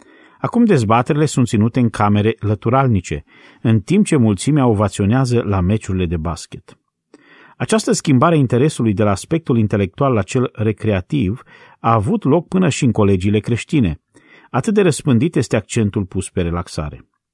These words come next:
Trebuie afirmat cu tărie că mutarea interesului poporului plin de încântare de la dezbatere către basket este un semn al declinului cultural. Este semnul superficialității, este semnul exagerării, este semnul lipsei de profunzime,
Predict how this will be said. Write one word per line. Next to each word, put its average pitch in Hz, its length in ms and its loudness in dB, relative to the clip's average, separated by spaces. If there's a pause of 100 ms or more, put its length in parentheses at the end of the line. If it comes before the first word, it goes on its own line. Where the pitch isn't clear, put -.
(680)
Trebuie 208 320 2
afirmat 127 420 2
cu - 120 -4
tărie 120 340 0
că 123 160 -2
mutarea 113 480 0
interesului 117 600 0
poporului 104 680 0 (380)
plin 180 260 2
de 160 80 2
încântare 127 540 2
de 107 120 0
la 107 120 2
dezbatere 107 640 0
către 101 260 -2
basket 117 560 -2 (200)
este 170 300 0
un 120 80 4
semn 208 320 0
al 156 160 2
declinului 104 480 0
cultural. 82 580 -8 (360)
Este 127 360 -2
semnul 185 460 2
superficialității, 120 1200 -2 (280)
este - 280 -2
semnul 110 420 2
exagerării, 110 840 0 (220)
este - 260 0
semnul 196 400 2
lipsei 113 340 0
de 123 100 0
profunzime, 139 720 0